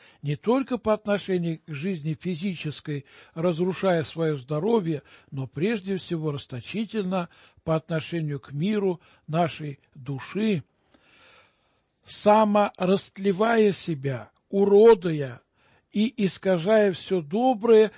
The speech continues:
и светлое в себе самом. И нам придется отвечать именно за это пред Богом в день Его страшного суда. Читаем: «Ибо что пользы человеку приобрести весь мир,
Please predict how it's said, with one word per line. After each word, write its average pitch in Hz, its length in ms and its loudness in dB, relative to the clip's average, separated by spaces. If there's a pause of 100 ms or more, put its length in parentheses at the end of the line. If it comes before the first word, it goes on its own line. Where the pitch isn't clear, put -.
(220)
и 202 80 -2
светлое 240 720 -4
в - 40 -8
себе 220 320 -6
самом. 220 640 0 (420)
И 160 140 -4
нам 160 240 -2
придется 180 680 -2
отвечать 165 580 -4 (340)
именно 180 560 0 (240)
за 160 220 -2
это 185 460 2
пред 143 280 -8
Богом 185 640 2 (320)
в 135 140 -12
день 170 260 2
Его 156 240 -4
страшного 156 600 -6
суда. 127 480 -12 (420)
Читаем: 151 560 -4 (380)
«Ибо 208 280 2
что 302 240 -2
пользы 175 460 2
человеку 175 640 -2
приобрести 170 720 -4
весь 156 340 -6
мир, 226 340 0